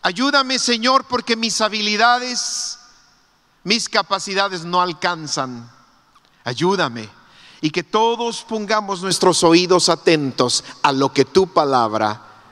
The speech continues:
nos estará enseñando. En el nombre de Jesús.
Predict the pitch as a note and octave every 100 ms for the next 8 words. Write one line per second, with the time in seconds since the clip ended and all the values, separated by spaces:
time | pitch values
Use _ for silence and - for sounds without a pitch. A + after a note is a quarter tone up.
0 | - A#2 A2 A2+ - A2 G#2+ A2 A#2 -
1 | - - - A#2+ G#2+ - A#2 A2 G#2 G2
2 | F#2+ F#2 F2 - - - E3 E3 D#3 D3
3 | D3+ E3+ F3 D#3+ C#3+ C3+ C3+ D3 A3+ B3+
4 | C#4 - - -